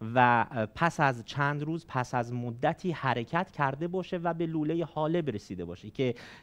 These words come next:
یکی از دردناکترین، اه، مراحل، اه، سنگ کلیه رسیدن سنگ به لوله حالب هست که، اه، امیدوارم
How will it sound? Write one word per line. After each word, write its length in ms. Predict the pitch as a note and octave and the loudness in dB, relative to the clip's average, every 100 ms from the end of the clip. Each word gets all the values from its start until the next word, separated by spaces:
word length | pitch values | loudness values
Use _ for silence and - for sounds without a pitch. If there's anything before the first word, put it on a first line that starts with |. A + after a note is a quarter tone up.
| - | -4
یکی 240 | F3 - | -2 0
از 340 | D3 C3+ B2+ B2+ | -2 -2 -4 4
دردناکترین، 1600 | D3+ D3+ D3+ C#3 D3 D3+ D3+ D3+ - - D#3 D#3 G3 G#3 F#3 C3+ - - - | 6 6 4 -2 -2 0 0 -2 -6 -6 0 2 4 4 4 2 -4 -20 -6
اه، 200 | A#2 A#2 | 0 0
مراحل، 960 | A#2 C#3+ D3 D3+ D3 C3 F3+ F#3 B2 F2+ - - - | 2 4 6 6 6 4 2 4 2 0 -6 -20 -8
اه، 380 | A2 G#2 G2+ G2 - - | -4 -2 -2 -6 -8 -18
سنگ 480 | - - D3 D3+ C#3+ | -12 0 2 2 -2
کلیه 560 | C#3+ D#3 D3+ D3+ E3+ G3+ | -2 -2 0 0 2 2
رسیدن 800 | D#3 C#3+ - D3 C#3+ E3+ E3 A#2 | 2 -2 -2 -4 0 0 2 -2
سنگ 680 | - - D3+ F3+ F#3 E3 | -4 -4 -2 0 -2 -2
به 140 | D#3 F3+ | 0 2
لوله 460 | E3+ C#3 C#3 D3+ | 2 0 0 0
حالب 500 | D3+ - G#2+ G2 B2 A#2+ - | -2 -2 0 2 0 0 -6
هست 360 | F2 - - | -14 -14 -14
که، 240 | - A#2 G#2 - - - | -2 -2 -2 -10 -20 -14
اه، 360 | - G#2+ G#2+ F2 - - _ _ - | -6 -2 -2 -4 -10 -20 _ _ -2
امیدوارم 640 | D#3+ D#3+ D3+ E3 E3+ E3 | 0 2 2 4 4 0